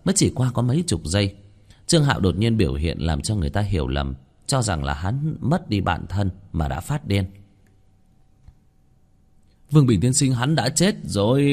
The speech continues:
là thật sự hắn đã chết rồi." Lữ Hoành Vũ một tay túm bả vai của Trương Hạo, một tay chỉ chỉ vào chỗ của Vương Bình, đầu cũng quay sang nhìn. "Hắn đã,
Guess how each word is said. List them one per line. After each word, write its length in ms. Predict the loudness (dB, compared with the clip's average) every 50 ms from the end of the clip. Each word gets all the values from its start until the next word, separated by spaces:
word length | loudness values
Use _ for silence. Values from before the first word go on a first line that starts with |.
| 4 4 4 2 2 0
là 160 | 0 0 0
thật 220 | 0 -2 -2 -2
sự 460 | 0 0 2 4 2 2 2 -2 -4 -4
hắn 240 | -4 -2 -2 0
đã 120 | -2 -2 -2
chết 360 | 0 0 0 0 0 -2 -4
rồi." 640 | -2 0 2 4 4 4 4 2 0 -2 -4 -6 -10 -14 -20 -20 -20 -20 -20 _ _ -20 -20 -20 -20 -20 -20 _ 0 2
Lữ 140 | 4 6
Hoành 180 | 6 6 4 4
Vũ 180 | 2 2 2 2
một 140 | 2 2
tay 220 | 2 2 2 2 2
túm 240 | 2 2 2 2 2
bả 120 | 2 2
vai 200 | 0 0 -2 -2
của 160 | -2 -4 -6
Trương 220 | -2 -2 -2 -2 0
Hạo, 280 | -2 -2 -4 -4 -6 -8 -16 -20 -20 -20 -20 -20 _ -20 -20 -20 -20 -20 -20 -20 _ _ -2
một 120 | 0 0 2
tay 280 | 2 2 0 0 0 -4 -8 -16 -20 -20 _ _ _ _ _ _ _ _ _ -20 _ _ _ -20 -20 -20 _ -20 -20 _ _ _ _ _
chỉ 180 | 4 6 6 6
chỉ 200 | 6 4 2 2
vào 140 | 2 0 0
chỗ 220 | 0 0 0 0 0
của 140 | 0 0
Vương 280 | 2 2 2 4 4 2
Bình, 220 | 2 0 0 -2 -4 -8 -14 -8 2
đầu 200 | 4 6 6 6 4
cũng 140 | 0 0
quay 180 | 0 0 2 2
sang 280 | 2 0 0 0 0 0
nhìn. 200 | 0 0 -2 -4 -8 -14 -14 -2
"Hắn 180 | 0 2 6 6
đã, 360 | 8 8 10 8 8 6